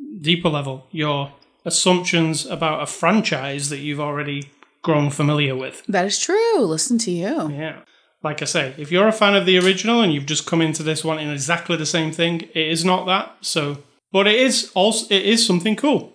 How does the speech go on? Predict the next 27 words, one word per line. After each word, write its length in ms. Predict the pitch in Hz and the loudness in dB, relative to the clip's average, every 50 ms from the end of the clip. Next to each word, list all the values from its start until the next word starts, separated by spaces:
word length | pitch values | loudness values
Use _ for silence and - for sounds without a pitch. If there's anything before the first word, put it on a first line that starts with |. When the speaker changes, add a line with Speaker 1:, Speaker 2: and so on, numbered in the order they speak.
| _ _ - | _ _ -2
Speaker 1:
I 140 | 180 196 214 | 0 0 2
liked 280 | 190 196 240 240 - | 2 2 0 0 -4
it. 180 | 156 147 - - _ _ _ - | -8 -12 -14 -16 _ _ _ 0
It's 220 | 208 196 185 - | 0 2 2 2
a, 340 | 196 185 175 170 170 151 - - _ _ _ _ | 2 2 2 2 0 -4 -8 -14 _ _ _ _
you 140 | - 254 240 | 0 0 2
know, 160 | 165 143 147 - - | 0 0 -6 -10 -8
it's 220 | 190 165 - - | -6 -6 -6 -6
people 380 | - - - 233 214 233 240 233 | -8 -4 -4 -4 -2 0 0 2
in 80 | 226 | 2
the 80 | 226 208 | 2 2
woods, 560 | 175 165 165 165 165 156 160 - - - _ _ _ _ _ _ _ _ _ _ _ - | 2 2 4 2 2 0 -6 -8 -10 -12 _ _ _ _ _ _ _ _ _ _ _ -10
and 120 | 156 156 | -6 -4
then 140 | 160 170 180 | -2 0 0
there's 140 | 185 185 185 | 0 0 0
some 140 | - 196 185 | 0 -2 -2
people, 640 | - 190 175 170 170 - 165 156 151 151 151 - _ _ _ _ _ - | 0 -2 -2 -2 -2 -4 -4 -4 -4 -6 -8 -12 _ _ _ _ _ -12
and 100 | 151 143 | -10 -6
then 140 | 151 160 | -2 0
there's 160 | 170 185 180 - | 0 2 2 4
some 240 | 208 196 196 190 | 4 4 6 6
murders, 580 | 185 180 170 170 160 147 147 147 151 147 214 - - - 220 214 - - | 6 6 6 4 4 2 0 -2 -2 -2 -4 -6 -2 0 0 0 0 0
Speaker 2:
<laughs> 60 | - | -4
Speaker 1:
and 320 | 202 208 - 165 147 151 156 | -6 -6 -4 -4 -4 -2 -2
then 180 | 156 156 151 | -2 -2 -2
there's, 340 | 151 151 151 151 147 - - | -2 -2 -2 0 -2 -2 0
uh, 300 | 170 151 151 147 151 | -2 -2 -4 -6 -6